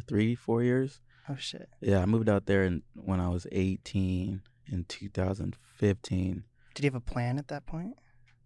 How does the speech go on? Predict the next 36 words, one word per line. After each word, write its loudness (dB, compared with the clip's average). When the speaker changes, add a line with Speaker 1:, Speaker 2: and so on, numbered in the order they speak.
Speaker 1:
Yeah, 6
the 6
plan 4
was 2
to 0
just -2
make 0
music. -4
<laughs> -4
It's 6
the -6
same 10
plan. 8
<laughs> 6
Speaker 2:
Right. 4
Speaker 1:
Same 6
plan 4
today. 4
No, 6
yeah. 6
So 8
my 8
mom 8
had 6
passed 6
away 6
in 2
two 4
thousand 4
fifteen, 2
and 2
then 4
me 6
and 4
my 2
sister, 0